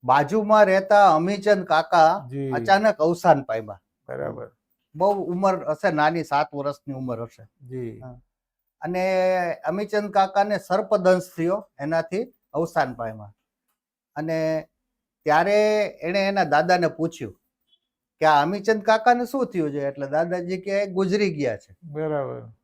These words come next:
Speaker 1: ત્યારે એને પ્રશ્ન પૂછ્યો કે, "આ ગુજરી જવું એટલે શું?"
Speaker 2: બરાબર.
Speaker 1: એક સાત વર્ષનો બાળક પૂછે છે.
Speaker 2: જી.
Speaker 1: તો કે એ, એ પછી એ, એમાંથી આત્મા નીકળી જાય અને પછી એ શરીરને કે બાળી દેવામાં આવે.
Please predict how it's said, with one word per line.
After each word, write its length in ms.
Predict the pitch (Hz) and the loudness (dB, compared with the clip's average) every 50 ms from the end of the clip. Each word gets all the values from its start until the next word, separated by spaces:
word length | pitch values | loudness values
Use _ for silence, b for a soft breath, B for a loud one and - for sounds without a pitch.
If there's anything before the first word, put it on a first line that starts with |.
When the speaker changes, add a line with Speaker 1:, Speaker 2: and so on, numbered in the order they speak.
| _ _ _ _ _ | _ _ _ _ _
Speaker 1:
ત્યારે 200 | _ 151 170 180 | _ -10 -10 -10
એને 140 | 180 190 196 | -12 -18 -20
પ્રશ્ન 400 | - _ 185 190 190 - 202 196 | -14 _ -8 -8 -8 -6 -8 -8
પૂછ્યો 340 | 185 196 208 208 208 233 220 | -6 -6 -8 -6 -4 -4 -2
કે, 80 | 220 202 | 0 0
"આ 60 | 160 | -2
ગુજરી 460 | 131 123 147 170 180 208 214 226 226 | 0 -2 -2 -2 0 2 2 2 4
જવું 320 | 196 226 226 233 233 233 | 6 6 6 8 8 8
એટલે 220 | 226 226 233 226 214 | 6 6 4 0 0
શું?" 300 | - 214 185 170 - - 135 | 0 -4 -6 -6 -6 -10 -14
Speaker 2:
બરાબર. 300 | 131 135 147 147 147 160 | -14 -10 -8 -4 -2 -2
Speaker 1:
એક 100 | 185 - | -2 0
સાત 320 | - 185 196 208 - - | 2 2 2 2 2 0
વર્ષનો 380 | 175 175 175 175 - - 170 160 | -2 -4 -4 -4 -6 -8 -4 0
બાળક 340 | 156 151 165 - 156 - _ _ | 2 2 4 4 2 0 _ _
પૂછે 300 | 151 143 - 127 120 110 | -18 -14 -10 -10 -10 -10
છે. 100 | 101 101 | -10 -16
Speaker 2:
જી. 540 | 120 123 131 139 139 127 123 113 104 104 98 _ _ _ _ _ _ _ _ _ _ _ _ _ _ _ _ | -18 -14 -12 -10 -10 -10 -10 -12 -14 -16 -20 _ _ _ _ _ _ _ _ _ _ _ _ _ _ _ _
Speaker 1:
તો 100 | 202 202 | -12 -6
કે 120 | 196 226 | -2 0
એ, 560 | 220 208 185 185 185 196 208 208 202 202 185 | 0 0 0 0 0 0 2 2 0 0 -2
એ 360 | - - - _ - 170 180 185 | -4 -8 -12 _ -8 -6 -4 -4
પછી 300 | 180 190 190 196 - 208 202 202 196 196 196 190 190 180 - - | -4 -6 -6 -4 -2 -2 0 0 0 0 0 -2 -2 -4 -8 -8
એ, 320 | 151 170 175 175 175 175 _ _ _ | -6 -4 -4 -4 -6 -8 _ _ _
એમાંથી 520 | 156 165 180 185 180 185 202 190 175 160 - | -6 -4 -2 -2 -4 -2 -4 -4 -4 -4 -4
આત્મા 400 | - 160 180 180 - 185 175 156 | -4 -4 -4 -4 -2 -2 -2 -2
નીકળી 400 | 139 180 196 - 240 208 175 127 | -2 -4 -2 0 0 2 2 2
જાય 260 | 135 127 139 - - _ _ _ _ _ _ _ _ | 0 -2 -4 -4 -8 _ _ _ _ _ _ _ _
અને 260 | - 151 170 165 156 | -10 -6 -4 -2 -2
પછી 300 | 156 170 180 175 - 196 190 190 185 180 175 170 175 190 | -2 -4 -6 -4 -4 -4 -2 -2 -2 -2 -2 -2 -2 -2
એ 80 | 190 | -4
શરીરને 560 | 190 - 196 196 196 185 175 165 160 156 147 | -4 -4 -2 -2 0 -2 -2 -2 -2 -4 -4
કે 120 | 147 - 147 | -4 -6 -2
બાળી 340 | 147 160 170 175 160 143 127 | 2 4 4 6 4 2 0
દેવામાં 440 | 117 113 113 104 104 101 104 101 | -2 -2 -2 -2 -4 -4 -6 -10
આવે. 180 | 104 104 107 | -12 -12 -14